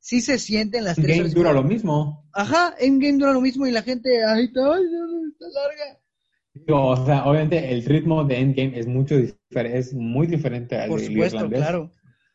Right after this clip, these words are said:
Speaker 1: Y sí,
Speaker 2: Pero,
Speaker 1: o sea
Speaker 2: pero es igual, o sea, es más, Netflix te da la posibilidad de ponerle pausa, le pones pausa, te vas a tomar agua y regresas y
Speaker 1: Exacto,
Speaker 2: ya.
Speaker 1: exactamente.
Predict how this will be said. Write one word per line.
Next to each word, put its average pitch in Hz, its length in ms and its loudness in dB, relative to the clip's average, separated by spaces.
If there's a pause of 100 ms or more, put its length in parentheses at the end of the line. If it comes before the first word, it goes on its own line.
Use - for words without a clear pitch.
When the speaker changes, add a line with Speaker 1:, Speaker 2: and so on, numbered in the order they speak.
(500)
Speaker 1:
Y 208 140 -10
sí, - 40 -8
Speaker 2:
Pero, 104 440 0
Speaker 1:
o 98 60 -2
sea 95 100 -4
Speaker 2:
pero 113 80 -2
es - 100 -6
igual, 135 320 2
o 151 80 0
sea, 139 420 0 (880)
es 147 100 0
más, 151 340 -2 (120)
Netflix 160 560 2
te 151 60 0
da 131 140 0
la 147 160 -2
posibilidad 123 360 -2
de 143 80 0
ponerle 127 360 -2
pausa, 123 280 -4
le 113 80 -6
pones 139 240 -4
pausa, 123 380 -6
te 123 80 -6
vas 123 100 -4
a - 20 -10
tomar 117 240 -8
agua 120 200 -2
y - 20 0
regresas 107 460 -6
y 139 40 -4
Speaker 1:
Exacto, 190 320 -4
Speaker 2:
ya. 190 60 0
Speaker 1:
exactamente. 190 960 -4